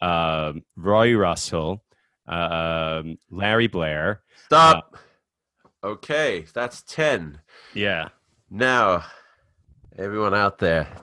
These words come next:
Speaker 2: did you, <laughs> were there any that Tyler missed? Some obvious ones. Now, Tyler,
Speaker 1: Totally.
Speaker 2: who do you think that you obviously missed? You got five seconds.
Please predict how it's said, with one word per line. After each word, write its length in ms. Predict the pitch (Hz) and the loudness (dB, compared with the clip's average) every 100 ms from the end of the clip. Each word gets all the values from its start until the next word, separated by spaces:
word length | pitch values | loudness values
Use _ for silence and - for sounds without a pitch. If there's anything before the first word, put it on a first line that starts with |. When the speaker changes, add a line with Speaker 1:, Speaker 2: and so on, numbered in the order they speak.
| - | -4
Speaker 2:
did 220 | 113 101 | -2 2
you, 120 | 113 - - - - | 0 0 -10 -16 0
<laughs> 480 | 156 - - - - | 0 0 -14 -18 0
were 220 | 98 120 | 4 6
there 160 | 123 123 | 6 6
any 380 | 123 110 82 - - | 6 4 0 -4 -4
that 180 | 92 - | -2 -2
Tyler 420 | 98 98 101 95 | 0 2 2 2
missed? 640 | 92 110 87 - - - - - - | 0 -4 -4 -12 -16 -18 -18 -20 -20
Some 220 | - 85 - | -12 -10 -4
obvious 560 | 98 98 85 78 - - | 0 0 -2 -6 -6 -12
ones. 400 | 69 - - - | -12 -12 -18 -6
Now, 160 | 107 101 | -4 -2
Tyler, 420 | - 123 113 87 | 4 6 8 6
Speaker 1:
Totally. 340 | 80 78 73 | 0 -8 -12
Speaker 2:
who 280 | - 165 180 | -2 2 2
do 80 | 160 | 2
you 200 | 160 156 | 2 0
think 300 | 156 120 95 | 2 0 0
that 180 | 104 87 | 0 0
you 200 | 95 95 107 | -2 -2 0
obviously 480 | 107 95 90 92 | 2 0 -2 -2
missed? 300 | 80 82 - | -4 -4 -6
You 80 | 95 | -4
got 300 | 92 92 87 | 0 0 -2
five 360 | - 113 110 101 | -4 2 2 0
seconds. 600 | - 80 - 73 73 _ | -4 -6 -6 -14 -20 _